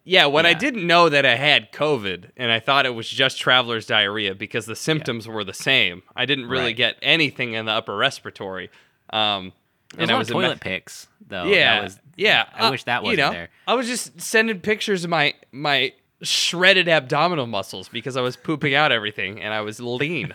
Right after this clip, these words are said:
Speaker 1: <laughs>
Speaker 2: And then, did, did, you, did everybody in your family get sick, uh, during that trip?
Speaker 1: Everybody.
Speaker 2: Holy crap, dude.
Speaker 1: Everybody.
Speaker 2: Um,
Speaker 1: And then
Speaker 2: and
Speaker 1: ev-
Speaker 2: also, yeah.
Speaker 1: twenty-seven people went. Twenty-four of the people got traveler's diarrhea. And then I know my entire family got covid. Other one,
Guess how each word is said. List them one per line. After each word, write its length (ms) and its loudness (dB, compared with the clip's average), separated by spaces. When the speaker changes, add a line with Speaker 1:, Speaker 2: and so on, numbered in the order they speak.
Speaker 1:
<laughs> 0 -
Speaker 2:
And 160 -6
then, 220 -6
did, 140 -8
did, 120 -6
you, 100 -4
did 200 -12
everybody 320 -2
in 60 -6
your 80 -6
family 260 -10
get 120 -10
sick, 320 -14
uh, 40 -10
during 180 -8
that 20 -14
trip? 100 -8
Speaker 1:
Everybody. 520 0
Speaker 2:
Holy 480 -6
crap, 440 -10
dude. 120 -6
Speaker 1:
Everybody. 500 -2
Speaker 2:
Um, 440 -10
Speaker 1:
And 160 2
then 180 4
Speaker 2:
and 100 -6
Speaker 1:
ev- 60 4
Speaker 2:
also, 160 -4
yeah. 140 -14
Speaker 1:
twenty-seven 560 0
people 300 -4
went. 220 -2
Twenty-four 580 2
of 60 2
the 60 0
people 300 -6
got 180 -2
traveler's 460 0
diarrhea. 500 -4
And 240 0
then 300 2
I 180 2
know 340 4
my 280 2
entire 440 -2
family 340 -4
got 200 -6
covid. 400 -8
Other 220 2
one, 280 2